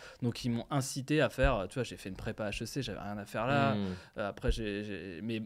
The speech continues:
Speaker 1: mais bon, je l'ai fait, je suis allé jusqu'au bout, un peu avec le, le truc de dire, bon, maintenant que j'y suis, je vais pas reculer, faire autre chose. Mais je savais qu'il y avait un truc qui allait pas, quoi.
Speaker 2: Hmm.
Speaker 1: Et,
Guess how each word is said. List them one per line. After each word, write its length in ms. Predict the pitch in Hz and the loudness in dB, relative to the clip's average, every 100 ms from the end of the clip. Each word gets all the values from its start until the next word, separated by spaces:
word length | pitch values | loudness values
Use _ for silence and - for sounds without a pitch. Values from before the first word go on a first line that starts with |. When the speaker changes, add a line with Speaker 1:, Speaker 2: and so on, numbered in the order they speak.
| 107 | -2
Speaker 1:
mais 120 | 120 | 0
bon, 180 | 139 131 | 4 4
je 80 | |
l'ai 100 | 135 131 | 4 4
fait, 180 | 175 | 4
je 60 | 170 | 4
suis 80 | 135 | 4
allé 160 | 117 117 | 2 0
jusqu'au 340 | 120 - 135 | -2 -2 0
bout, 360 | 139 170 170 139 | 2 2 4 4
un 120 | 120 | 2
peu 140 | 135 | 2
avec 260 | 127 117 - | 2 0 -2
le, 220 | 104 104 - _ _ _ | -6 -6 -10 _ _ _
le 100 | 113 | -6
truc 180 | 110 131 | -2 0
de 80 | 127 | 2
dire, 160 | 123 113 | 2 2
bon, 80 | |
maintenant 260 | 120 123 135 | 2 2 2
que 60 | 131 | 2
j'y 100 | 135 | 0
suis, 160 | 175 | 0
je 60 | 139 | 0
vais 60 | 110 | 0
pas 260 | 104 110 | 2 2
reculer, 480 | 110 135 131 - 151 | 2 0 0 0 2
faire 200 | 147 117 | 2 2
autre 160 | 110 - | 0 0
chose. 220 | 170 143 - - - - - | -2 -2 -6 -16 -20 -20 -6
Mais 140 | 120 120 | 0 2
je 100 | 123 | 2
savais 280 | 120 131 156 | 4 6 6
qu'il 80 | 131 | 4
y 40 | |
avait 80 | 110 | 2
un 40 | 107 | 0
truc 220 | 143 147 | -4 -2
qui 80 | 117 | 0
allait 140 | 117 | 0
pas, 120 | 156 | -2
quoi. 180 | 143 117 - - - | -4 -6 -12 -20 -8
Speaker 2:
Hmm. 100 | 127 117 | -2 0
Speaker 1:
Et, 840 | 117 107 107 101 - 64 - - | 2 0 0 -2 -2 -6 -8 -10